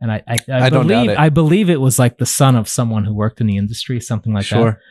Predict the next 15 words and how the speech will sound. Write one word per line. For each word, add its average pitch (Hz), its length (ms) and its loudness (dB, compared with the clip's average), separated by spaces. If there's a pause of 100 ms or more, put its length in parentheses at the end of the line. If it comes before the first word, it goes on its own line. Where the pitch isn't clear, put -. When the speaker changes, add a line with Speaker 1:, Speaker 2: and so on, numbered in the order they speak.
(480)
Speaker 1:
But 120 320 2
yeah, 131 440 2
the, 113 300 -4 (160)
the 120 340 -2 (1200)
incredible 131 1080 2 (760)
amount 113 360 2
of, 98 240 -2 (100)
uh, 101 420 -2 (460)
one, 127 460 0 (520)
the 131 220 -10
s-, - 260 -8
the 120 100 -4
savings 131 560 2
of 104 120 -4
radiation 113 680 2